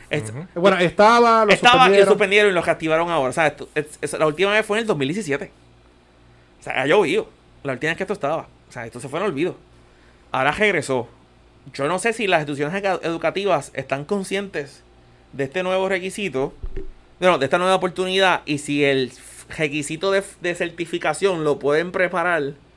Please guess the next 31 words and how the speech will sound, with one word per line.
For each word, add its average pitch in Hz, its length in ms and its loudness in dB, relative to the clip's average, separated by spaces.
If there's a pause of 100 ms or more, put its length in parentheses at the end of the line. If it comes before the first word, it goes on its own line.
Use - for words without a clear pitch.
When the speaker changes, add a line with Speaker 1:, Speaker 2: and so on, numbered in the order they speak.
(320)
Speaker 1:
como 143 160 -6
están 135 200 -6
trabajando 160 420 -4
ahora 160 120 -4
remoto. 127 400 -8 (760)
Porque 135 180 -4
van 139 120 0
a - 20 -4
tener 165 180 -6
que - 80 -10
ir 240 160 -4 (300)
al 135 160 -4
expedi-, 135 260 -4
al 135 220 -2
expediente 131 500 -8
de 202 80 -2
cada 120 160 -2
estudiante. 151 560 -6 (720)
Y 147 100 -4
si 156 180 -8
no 151 240 0
tienen 226 280 -4
digitalizado 196 720 -2
para 175 100 -4
esos 208 160 -8
reportes, 190 480 -2
los 156 100 -4
de 139 120 -2
maes, 127 320 -4
esos 185 180 -8
sistemas, 180 500 -6